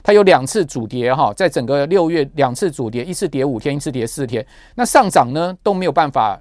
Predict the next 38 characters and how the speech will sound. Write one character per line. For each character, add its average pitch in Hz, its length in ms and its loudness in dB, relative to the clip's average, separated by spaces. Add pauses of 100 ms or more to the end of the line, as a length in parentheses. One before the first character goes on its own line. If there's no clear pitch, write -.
(120)
这 143 80 -8
个 143 80 -6
连 131 160 -4
珠 139 200 -8
炮， 135 260 2
好， 113 160 -8
最 190 180 2
多 175 160 2
就 147 140 -2
只 131 160 -6
能 113 140 -8
涨 117 180 0
两 107 180 -4
天 110 240 -8
而 98 140 -12
已。 95 100 -14 (140)
好， 110 180 -12 (200)
那 226 100 0
我 190 60 4
们 202 100 -2
来 226 80 4
看 247 100 0
到 220 140 4
七 - 240 -4
月， 220 240 4 (380)
哦， 160 120 4
七 - 280 -2
月 285 260 4
份 180 280 0
哈， 110 260 -6 (1080)
啊， 156 140 4
它 - 120 2
就 226 140 2
出 220 180 -4
现 196 220 2
了 143 140 -2
这 175 100 -4
个 143 180 -4